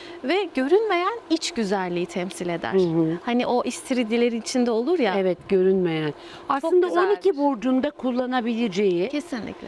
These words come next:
Speaker 1: evet.
Speaker 2: e, hani burç burç diyoruz ama
Speaker 1: Evet.
Speaker 2: on iki burca da saflığı, temizliği, duruluğu veren bir taştır.
Speaker 1: Evet.
Speaker 2: Ve aynı zamanda ben bir de, e, bir araştırmamda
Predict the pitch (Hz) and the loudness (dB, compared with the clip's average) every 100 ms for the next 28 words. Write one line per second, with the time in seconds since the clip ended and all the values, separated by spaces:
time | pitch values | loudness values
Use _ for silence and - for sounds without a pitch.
0 | - 233 196 185 180 180 180 185 226 202 | -6 -4 0 0 2 2 0 0 0 0
1 | 254 262 - 254 - - 262 254 269 277 | 0 0 0 0 0 0 2 2 2 2
2 | 403 254 160 - - - 415 196 311 349 | 2 2 0 -4 -10 -2 0 2 4 4
3 | 370 302 233 269 247 240 294 240 262 - | 2 -2 0 0 2 0 0 -2 -4 -4
4 | 240 226 - 240 254 277 320 - 247 233 | -4 -4 -4 -2 2 2 0 0 0 2
5 | 226 185 220 240 285 196 233 233 233 226 | 0 -2 2 4 4 2 0 2 2 2
6 | 240 226 180 - - - - - 185 208 | 4 4 2 -6 -20 -20 -20 -14 -2 2
7 | 220 226 220 196 180 170 147 - - 220 | 4 4 2 2 0 -2 -4 -8 -4 -4
8 | 302 - - - - 202 202 - 226 247 | -4 -10 -14 -14 -10 -10 -10 -2 0 2
9 | 254 262 254 302 269 302 294 285 294 294 | 2 0 0 -2 0 4 4 4 0 0
10 | 349 - - - - 269 311 311 294 320 | -4 -12 -20 -10 -2 0 0 0 2 4
11 | 311 269 233 202 202 202 202 254 254 262 | 2 2 2 4 4 2 2 2 0 0
12 | 277 - - 285 285 277 262 220 220 | -2 -2 -2 2 4 4 2 0 -2